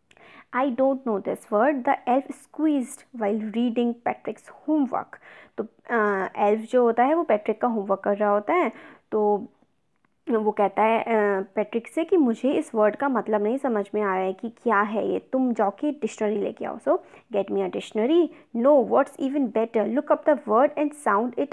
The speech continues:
out by each letter।" फिर वो कहता है, "मुझे इस लेटर का मतलब नहीं, मतलब ये जो वर्ड है, इसका मतलब मुझे समझ में नहीं आ रहा है, तो तुम जाओ डिक्शनरी लेके आओ।" फिर कहता है, "नहीं, डिक्शनरी से बेटर तुम इसका एक एक वर्ड पढ़ो, एक एक लेटर पढ़ो इसका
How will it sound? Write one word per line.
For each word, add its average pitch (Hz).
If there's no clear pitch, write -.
out 262
by 269
each 208
letter।" 285
फिर 240
वो 269
कहता 240
है, 269
"मुझे 269
इस 269
लेटर 214
का 269
मतलब 233
नहीं, 233
मतलब 226
ये 233
जो 226
वर्ड 214
है, 302
इसका 320
मतलब 226
मुझे 196
समझ 196
में 202
नहीं 262
आ 277
रहा 262
है, 262
तो 285
तुम 285
जाओ 277
डिक्शनरी 208
लेके 185
आओ।" -
फिर -
कहता 285
है, 294
"नहीं, 196
डिक्शनरी 254
से 285
बेटर 247
तुम 359
इसका 311
एक 240
एक 302
वर्ड 220
पढ़ो, 214
एक 254
एक 254
लेटर 233
पढ़ो 214
इसका 247